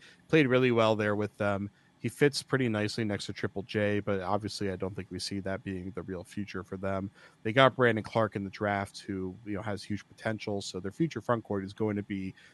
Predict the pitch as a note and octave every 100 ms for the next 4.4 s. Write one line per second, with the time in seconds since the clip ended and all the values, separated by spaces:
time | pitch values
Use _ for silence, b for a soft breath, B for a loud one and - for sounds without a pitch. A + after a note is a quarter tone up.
0 | B - A#2+ A2 G#2 G2 - G2 F2+ -
1 | B2 G#2+ - A2 A2 - D#3 C3+ A2+ A#2
2 | A2+ A2 - G2+ - - _ b b b
3 | - A2 - C#3+ C3+ A#2+ B2+ C3 B2+ A2
4 | A2 G#2+ A2 -